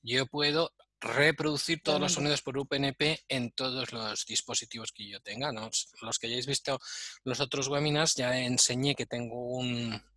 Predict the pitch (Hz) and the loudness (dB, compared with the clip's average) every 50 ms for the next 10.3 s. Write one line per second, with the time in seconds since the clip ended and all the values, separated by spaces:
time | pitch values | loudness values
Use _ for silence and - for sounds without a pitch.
0 | _ _ _ 135 131 127 127 123 117 - - - 123 120 - - 147 139 131 - | _ _ _ -2 0 0 2 2 2 2 2 0 -2 -4 -2 -2 -2 0 2 2
1 | - 127 123 123 120 127 127 127 151 151 151 135 127 127 127 123 123 120 127 127 | 2 4 2 2 2 0 0 0 2 2 2 2 2 2 2 2 0 0 0 0
2 | 127 127 127 - 170 170 - 127 - 110 - 110 104 - 117 117 139 147 - 156 | -2 -4 -2 -2 -2 -2 -2 -2 -4 -6 -8 -8 -8 -6 -2 -2 0 2 2 0
3 | 147 - 156 170 185 - - - - - - - - _ 120 120 113 113 117 127 | 2 2 0 0 0 -2 -6 -8 -6 -6 -8 -10 -8 _ -2 -2 0 0 2 4
4 | 131 - 139 135 - - 139 135 139 139 135 135 135 135 131 131 - 160 160 160 | 6 6 6 6 6 6 4 4 4 4 2 2 2 0 0 0 0 -2 -2 0
5 | 131 123 120 117 113 117 123 127 127 123 127 - - 135 127 131 135 139 156 170 | -2 -2 -2 -2 -2 -2 -2 -2 -2 -2 -4 -4 -4 -6 -6 -4 -2 0 0 -2
6 | - _ _ - 120 104 - - 117 117 110 117 120 123 123 117 - - 127 131 | -2 _ _ -2 0 0 0 0 -2 -2 0 0 0 0 0 0 0 -2 -2 0
7 | 135 143 - 139 123 110 104 107 - 107 104 - 107 107 107 - - 113 - 104 | -2 -2 -2 -2 -2 -2 -2 -4 -4 -6 -8 -10 -12 -14 -14 -12 -12 -10 -6 -4
8 | 104 107 107 107 113 117 117 101 92 90 92 - - - - - 98 95 92 90 | -4 -4 -2 -2 -2 -2 -2 -4 -4 -6 -8 -10 -14 -10 -6 -4 -4 -4 -4 -6
9 | 90 90 90 90 - - - - - - - - - - - - - - - - | -10 -12 -12 -14 -14 -16 -18 -18 -18 -20 -20 -14 -10 -10 -8 -8 -10 -12 -14 -10
10 | _ 120 123 135 139 | _ 0 0 0 0